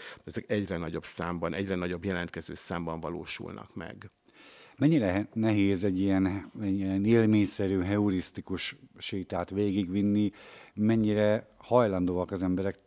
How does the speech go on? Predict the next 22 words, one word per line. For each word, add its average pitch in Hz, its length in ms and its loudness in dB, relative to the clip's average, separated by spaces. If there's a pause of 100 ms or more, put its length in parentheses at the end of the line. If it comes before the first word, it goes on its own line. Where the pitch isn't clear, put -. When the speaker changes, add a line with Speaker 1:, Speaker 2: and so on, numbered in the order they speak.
Speaker 2:
ténylegesen 92 560 -2
nyitott 92 280 -2
szemmel 90 300 -2
és 85 140 -6
füllel 95 320 -2
járni 87 280 -6
a 85 40 -10
természetben? 85 760 -12 (120)
Speaker 1:
Nem 127 200 -2
nehéz, 85 360 -8
az 101 100 -6
a 82 60 -8
neve, 85 180 -8
hogy 85 180 -8
élmény. 85 680 -10 (520)
Egyáltalán 87 540 -12
nem 87 140 -14
nehéz. 82 640 -14 (920)
Speaker 2:
Akkor 90 280 -6
ön 98 80 0
csak - 160 -6
kíséri? 113 560 0